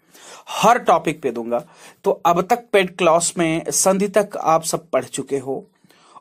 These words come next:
और आज भाषा की उत्पत्ति, चूंकि आपका पहला टॉपिक था पेड क्लास में, उन सभी पेड क्लास के बच्चों के लिए और खुले तौर पे YouTube चैनल पर सभी बच्चों के लिए, और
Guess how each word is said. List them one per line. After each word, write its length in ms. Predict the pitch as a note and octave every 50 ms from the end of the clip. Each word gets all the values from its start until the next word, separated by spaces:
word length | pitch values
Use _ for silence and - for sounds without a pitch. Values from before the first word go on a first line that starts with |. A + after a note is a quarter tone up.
| _ _
और 380 | D#3+ F3 F3+ F#3+ G3 G3+ G3 - - _ _ _
आज 260 | E3 F3 G3 A3 A3 G3
भाषा 420 | E3+ E3 D#3 F3 F3+ F3+ - A#3
की 120 | G#3+ A3+
उत्पत्ति, 340 | A3 A3 - G3 F#3+ - G#3+
चूंकि 200 | F#3+ - F#3 F#3+
आपका 240 | F#3 D#3 - - F3+
पहला 360 | F3 - - D3 C3 D#3+ E3
टॉपिक 460 | E3 E3 D#3 C#3 - F#3+ F3+ F3+ -
था 60 | D#3+ C#3+
पेड 260 | - - C#3+ B2+ A#2
क्लास 360 | - C#3+ C3+ B2+ B2+ B2 - C#3
में, 180 | C3+ C#3 D#3 - - _ _ _ _ _ _ - - - - - _ _ -
उन 140 | G#3 G#3+
सभी 220 | G3+ - G#3 G#3 G#3+
पेड 300 | F#3+ - G3 F3+ F3+ -
क्लास 320 | - F3 E3+ F3 F3+ F3
के 120 | - F#3+ E3
बच्चों 340 | D3+ C#3+ C3+ - - D#3
के 140 | C#3+ - E3
लिए 260 | D3 C#3 C#3+ E3 F#3 - -
और 160 | - F3+ F#3 F#3
खुले 260 | - - G3 G#3 A3+
तौर 240 | A3+ - C#4 - -
पे 100 | A#3 G3
YouTube 300 | F#3 G3 G3 G#3 G3+ F#3+
चैनल 260 | - G3+ F3+ F#3 F#3+
पर 140 | F#3+ G#3 F#3+
सभी 520 | F3+ - F3+ D#3+ F3+ G3 G#3 G3 F#3+ - - -
बच्चों 300 | C#3+ D3 C#3+ - - E3+
के 120 | E3 - D#3+
लिए, 200 | D3 C#3 C#3 D3
और 240 | C#3+ C3 C3 C3+